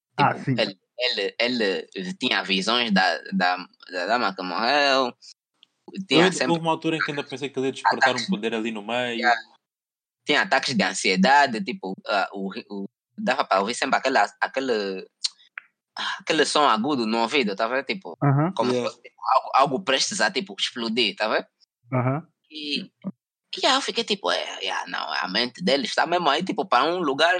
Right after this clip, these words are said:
Speaker 2: like a Joker, mas depois, não, tipo, é, voltou, deu um,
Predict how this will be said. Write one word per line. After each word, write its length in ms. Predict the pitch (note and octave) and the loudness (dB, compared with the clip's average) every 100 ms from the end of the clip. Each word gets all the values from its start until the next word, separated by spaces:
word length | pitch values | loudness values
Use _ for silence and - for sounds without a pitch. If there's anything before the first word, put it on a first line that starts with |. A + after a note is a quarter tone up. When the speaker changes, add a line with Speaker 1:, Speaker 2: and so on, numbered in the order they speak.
| F3+ - G#2+ | -4 -8 0
Speaker 2:
like 200 | D3 E3 | 2 2
a 40 | |
Joker, 480 | D3 - G3+ - A2 | 2 2 2 2 -2
mas 160 | G#2 A#2+ | -2 -6
depois, 340 | G2+ C#3+ E3 - | -8 -10 -10 -10
não, 260 | D3 C#3 C3+ | -10 -10 -12
tipo, 220 | - - | -16 -14
é, 320 | B2 B2 A#2+ A2 | -10 -10 -10 -12
voltou, 360 | A#2 - A#2 | -16 -12 -6
deu 160 | - B2 | -4 -4
um, 180 | A#2+ | -6